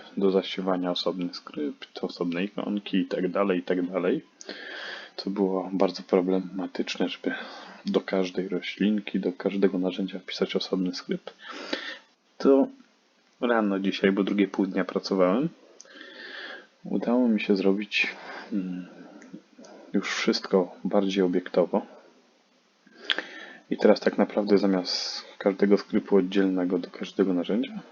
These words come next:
będzie jeden uniwersalny skrypt do siania roślin, do narzędzi i tak dalej. Właśnie głównie chodzi o te przeciąganie. Jak to teraz działa?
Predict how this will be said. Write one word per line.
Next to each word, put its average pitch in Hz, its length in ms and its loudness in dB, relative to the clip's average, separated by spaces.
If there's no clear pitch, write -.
będzie 107 260 2
jeden 113 380 6
uniwersalny 101 920 2
skrypt - 540 -4
do - 100 2
siania 92 340 4
roślin, 110 500 2
do 98 280 4
narzędzi 101 460 6
i 92 60 4
tak 92 220 0
dalej. 90 380 2
Właśnie 95 480 4
głównie 95 300 2
chodzi 95 240 2
o 92 40 6
te - 160 -2
przeciąganie. 92 880 0
Jak 120 180 4
to 135 120 2
teraz 107 380 -2
działa? 90 340 2